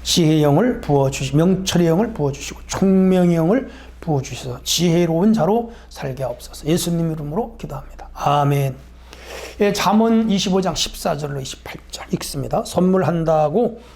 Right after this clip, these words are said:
거짓 자랑하는 자는 비 없는 구름과 바람 같으니라. 오래 참으면 관원도 설득할 수 있나니 부드러운 혀는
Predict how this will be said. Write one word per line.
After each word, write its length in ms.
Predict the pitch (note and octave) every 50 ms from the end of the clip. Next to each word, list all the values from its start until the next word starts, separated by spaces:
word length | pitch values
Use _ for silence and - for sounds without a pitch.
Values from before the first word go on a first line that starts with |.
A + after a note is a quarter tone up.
| - -
거짓 240 | - E3+ E3 D#3+ D#3
자랑하는 460 | - F3 D#3 D3+ C#3 D3+ D3 C#3 C3+
자는 280 | C#3 D#3 A3+ A#3 F3+ C3+
비 180 | - D#3+ D#3+
없는 340 | D#3 D3 D3 D#3 D#3+ C#3 C#3
구름과 540 | - D3 C#3 C3 C3+ C#3 D3 E3 - - - - - - - -
바람 340 | - - D#3 E3+ E3+ E3+ F3
같으니라. 600 | D3+ C#3+ C3+ - - D3 C#3 C#3 C#3 - - - - - - - - - -
오래 260 | - F3+ G3 G3+ F#3
참으면 800 | G3+ - - F#3 F3+ E3+ E3 D#3+ D#3 D#3 D3+ D3+ D3 C#3 C#3 C#3 - - - - - -
관원도 460 | - - D#3 F3+ G3 F#3+ F#3+ F#3+ F#3
설득할 440 | - - E3+ - - - - - D3+
수 140 | C#3+ - E3
있나니 400 | C#3+ C3 C3+ C#3 B2 B2+ C3+ - -
부드러운 400 | - D#3 D#3 D#3+ D#3+ E3 D#3 D#3
혀는 320 | C3+ C#3 E3+ A#3+ C#4 -